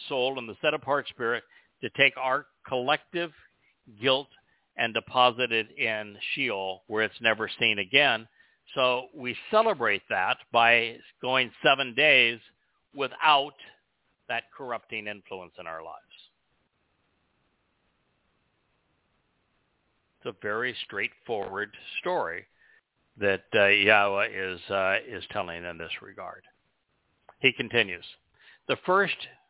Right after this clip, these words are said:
foremost, and primary day exists as a set-apart and cleansing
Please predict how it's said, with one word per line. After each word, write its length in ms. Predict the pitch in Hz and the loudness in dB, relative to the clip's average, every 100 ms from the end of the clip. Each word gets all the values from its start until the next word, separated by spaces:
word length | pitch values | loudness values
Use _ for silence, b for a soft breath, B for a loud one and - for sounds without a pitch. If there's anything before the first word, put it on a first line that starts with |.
| _ _ _ _ | _ _ _ _
foremost, 480 | - 147 135 123 113 - | 0 2 4 4 2 -4
and 180 | 117 87 | -4 -4
primary 600 | - 110 110 107 104 95 | 0 2 2 0 -2 -2
day 500 | 95 92 85 90 95 B B B B | 0 0 0 -2 -8 B B B B
exists 600 | - 107 98 113 127 - - | 0 0 0 0 0 -2 -4
as 240 | 120 110 107 | -2 -2 -2
a 160 | 101 - | -6 0
set-apart 600 | 151 147 135 110 98 90 - - | 0 0 -4 -4 -4 -4 -10 -14
and 200 | 98 87 | -14 -14
cleansing 760 | - 139 127 120 - 92 87 | -10 -8 -6 -8 -10 -8 -10